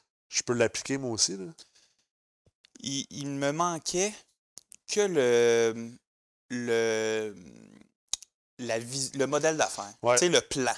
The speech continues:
Speaker 1: Ouais.
Speaker 2: Il me manquait que
Speaker 1: Ouais, parce
Speaker 2: le
Speaker 1: que tu
Speaker 2: plan.
Speaker 1: peux pas juste, euh, te connaissant, là, tu peux pas juste comme dire, ah, j'allais m'acheter un six logements à, à Salaberry de Valleyfield, là.
Speaker 2: Non.
Speaker 1: Tu sais, fallait que, fallait qu'il y ait du Jean-Charles, comme on dit là-dedans, là. Il, euh, fallait qu'il y ait quelque chose d'un peu pété.
Speaker 2: Ouais.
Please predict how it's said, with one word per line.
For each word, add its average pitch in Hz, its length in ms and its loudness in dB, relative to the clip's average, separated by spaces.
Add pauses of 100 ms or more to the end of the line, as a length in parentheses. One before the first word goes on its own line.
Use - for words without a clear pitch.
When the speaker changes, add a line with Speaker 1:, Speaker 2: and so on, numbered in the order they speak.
(120)
Speaker 1:
Ouais. 120 200 2 (380)
Speaker 2:
Il 143 60 -6
me 156 160 -2
manquait 170 360 0
que - 120 0
Speaker 1:
Ouais, - 60 4
parce - 100 8
Speaker 2:
le 127 60 8
Speaker 1:
que - 60 4
tu 120 120 2
Speaker 2:
plan. 160 80 4
Speaker 1:
peux 175 60 4
pas 240 160 6
juste, 208 260 6
euh, 131 180 6
te 131 120 0
connaissant, 147 560 4
là, 185 160 2 (400)
tu - 160 -10
peux 151 100 4
pas 190 140 8
juste 190 180 6
comme 156 140 2
dire, 147 200 6
ah, 170 120 8
j'allais 147 180 4
m'acheter 143 240 4
un 151 60 6
six - 240 6
logements 131 320 4
à, 143 360 6 (380)
à 123 140 6
Salaberry 139 560 6
de 135 60 -2
Valleyfield, 127 480 4
là. 110 40 -4
Speaker 2:
Non. 110 60 -2
Speaker 1:
Tu 117 60 2
sais, 156 80 4
fallait 165 220 4
que, 139 240 4 (460)
fallait 156 180 4
qu'il 160 120 4
y - 20 8
ait 143 40 0
du 135 80 2
Jean-Charles, 147 580 6
comme 156 100 2
on 143 140 6
dit 135 160 2
là-dedans, 160 340 6
là. 180 120 2
Il, 147 60 6
euh, 127 200 6
fallait 139 160 2
qu'il 160 100 4
y - 20 4
ait 135 40 -8
quelque 135 120 4
chose 151 140 6
d'un 139 120 4
peu 143 100 2
pété. 147 420 2 (300)
Speaker 2:
Ouais. - 80 -6